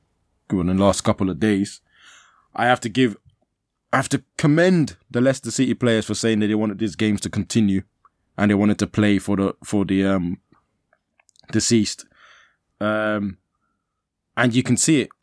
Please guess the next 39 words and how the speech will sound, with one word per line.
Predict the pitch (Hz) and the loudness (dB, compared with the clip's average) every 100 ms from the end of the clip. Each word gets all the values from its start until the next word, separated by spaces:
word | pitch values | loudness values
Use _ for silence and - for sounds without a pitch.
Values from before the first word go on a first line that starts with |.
| - | -12
Very | 90 151 151 | -2 2 4
emotional | 127 131 131 110 110 | 4 4 2 0 0
game. | 110 117 90 - _ | 2 2 0 -8 _
Very, | 98 98 135 143 123 | -14 -2 2 4 4
very | 107 127 113 | 4 2 4
emotional | 110 110 - 98 | 2 0 -4 -4
game | 104 104 | -4 -4
for | 98 | -4
them. | 95 87 - - - - | -6 -6 -10 -20 -20 -4
Cardiff | 160 180 151 143 | 0 2 2 0
started | 135 123 107 | 2 2 2
well. | 107 104 101 87 | 2 2 0 0
They | 113 | 2
were | 107 | 2
very | 95 127 120 | 2 2 2
direct, | 101 107 110 95 | 2 2 2 0
as | 104 | -4
they | 87 | -2
usually | 101 113 101 98 | 0 0 0 -2
are. | 101 98 92 _ _ _ _ _ _ - - | 0 0 -2 _ _ _ _ _ _ -20 -14
I | 101 | -8
think, | - 120 - | -2 0 0
uh, | 110 104 | -2 -2
Kamara, | - 95 127 135 131 | -4 0 2 4 4
I | 120 | 2
think | 127 110 | 2 0
that's | 110 | 0
his | 113 | 0
name, | 123 131 117 - - - _ _ | 0 0 -2 -10 -20 -20 _ _
free | - - 123 | -6 0 2
kick | - 127 | 2 0
hitting | 131 107 | 0 2
the | 107 | 0
crossbar | - 123 - 123 113 | 2 0 2 0 0
as | 104 | 2
well, | 117 | 0
nice | 110 110 104 | 0 0 -2
and | 104 | -2
early. | 113 113 113 110 | 0 2 2 -2